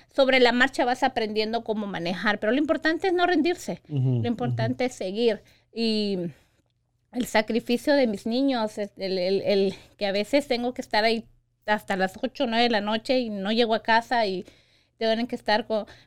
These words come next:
Speaker 1: con la babysitter y así.
Speaker 2: Ujú.
Speaker 1: So, es, es, esa es la parte que más me ha dolido en el, en el, en el transcurso de este tiempo, pero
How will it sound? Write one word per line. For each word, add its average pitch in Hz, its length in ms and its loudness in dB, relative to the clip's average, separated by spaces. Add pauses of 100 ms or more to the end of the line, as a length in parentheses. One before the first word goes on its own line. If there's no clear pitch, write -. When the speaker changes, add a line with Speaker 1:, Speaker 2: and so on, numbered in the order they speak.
Speaker 1:
con 220 120 4
la 190 100 4
babysitter 226 720 -2
y 196 100 2
así. 226 240 2
Speaker 2:
Ujú. 226 100 -2 (120)
Speaker 1:
So, 202 160 0
es, 220 280 0
es, 226 300 -2
esa 226 420 -4
es 262 40 4
la 294 120 6
parte 269 260 2
que 269 80 4
más 269 180 4
me 285 120 6
ha 277 80 6
dolido 254 400 8
en 240 100 2
el, 214 220 -2
en 202 280 2
el, 190 480 -4 (460)
en 220 160 -4
el 214 140 -4
transcurso 240 560 -4
de 247 80 -2
este - 220 -12
tiempo, 277 360 0
pero 220 400 -2